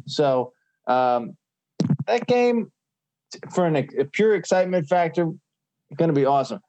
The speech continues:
Colorado, U C L A, I'll say, has potential to be both of those teams really good or both those teams really bad.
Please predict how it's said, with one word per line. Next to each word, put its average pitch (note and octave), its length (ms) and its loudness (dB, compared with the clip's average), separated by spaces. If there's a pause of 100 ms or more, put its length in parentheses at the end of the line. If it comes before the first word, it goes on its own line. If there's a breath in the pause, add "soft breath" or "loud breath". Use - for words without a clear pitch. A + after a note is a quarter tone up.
(200)
Colorado, F#3+ 680 2
U E3 180 0
C E3+ 220 0
L E3 160 2
A, D#3+ 140 2
I'll C#3 160 2
say, C#3+ 420 0 (400)
has D#3 200 2
potential E3+ 500 0
to C#3 80 -2
be B2 220 0
both D3 280 2
of D#3+ 60 -10
those E3 200 0
teams F3 240 0
really D#3 180 2
good F3 260 0
or B2 260 0
both C#3 240 0
those D#3 180 2
teams C#3+ 320 -2
really C#3+ 200 2
bad. C3 360 0